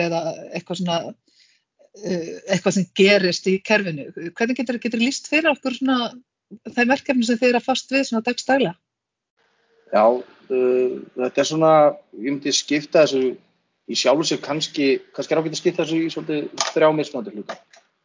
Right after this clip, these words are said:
Speaker 1: Ok.
Speaker 2: Það er að segja, við erum, við erum svona allt múlíkt hópur, sérstaklega, eða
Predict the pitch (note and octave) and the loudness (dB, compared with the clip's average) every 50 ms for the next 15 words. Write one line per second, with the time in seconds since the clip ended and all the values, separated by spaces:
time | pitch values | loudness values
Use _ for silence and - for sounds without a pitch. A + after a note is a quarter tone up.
0 | _ _ _ _ - G3 A3 - _ _ _ _ _ - A#2+ A#2 - B2 A2 A2 | _ _ _ _ -6 -6 -6 -6 _ _ _ _ _ -10 -8 -6 -4 -4 -2 0
1 | A#2 B2 C3+ D3 D#3 D#3+ D#3+ D#3 D3 - - - _ _ _ _ _ _ B2 B2 | 0 2 2 2 2 2 0 0 -2 -6 -10 -16 _ _ _ _ _ _ -4 -2
2 | B2+ C3+ C#3+ C3+ D3 D3 C3+ D3+ D3+ - - E3 D#3 D#3 E3 E3 D3+ C#3+ C3+ - | -2 -2 -2 -4 -2 -2 -2 -2 -2 -4 -4 -2 0 0 0 2 2 0 0 -2
3 | - _ - - - - - A#2+ C3+ C#3 C3+ - - A#2+ A2+ A#2 - - - - | -4 _ -20 -20 -20 -16 -4 0 2 2 2 2 -2 -6 -6 -6 -8 -12 -14 -14
4 | - - - - B2 - B2 A#2 - B2+ A#2+ A#2+ A#2 A#2 A2+ - - - - _ | -12 -12 -10 -10 -8 -6 -6 -4 -2 0 2 2 2 2 2 0 -2 -8 -12 _
5 | - - A#2+ | -2 0 0